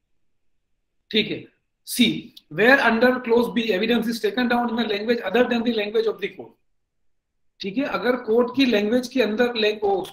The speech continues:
अ, witness का deposition नहीं लिया गया लेकिन witness की deposition के अंदर, witness की language के अंदर उसका deposition लिया गया है, a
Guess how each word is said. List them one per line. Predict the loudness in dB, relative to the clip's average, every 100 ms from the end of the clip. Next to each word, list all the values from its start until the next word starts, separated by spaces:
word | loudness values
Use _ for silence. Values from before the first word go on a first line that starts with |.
| -10
अ, | -6 -4
witness | -4 -2 -2 0
का | 0 0
deposition | 0 0 0 0 0
नहीं | 0 2
लिया | 0 0
गया | -2
लेकिन | -4 -4 -6
witness | -6 -2 0 0
की | -2
deposition | -2 -2 -2 -2 -4 -4
के | -4
अंदर, | -4 -4 -4 -6
witness | -8 -2 -2 -2
की | -2
language | -2 0 -2
के | -2
अंदर | -4
उसका | -4 -4
deposition | -6 -2 -2 -2 -6
लिया | -6 -4 -4
गया | -6
है, | -14 _ _ -20 -20 -20
a | -6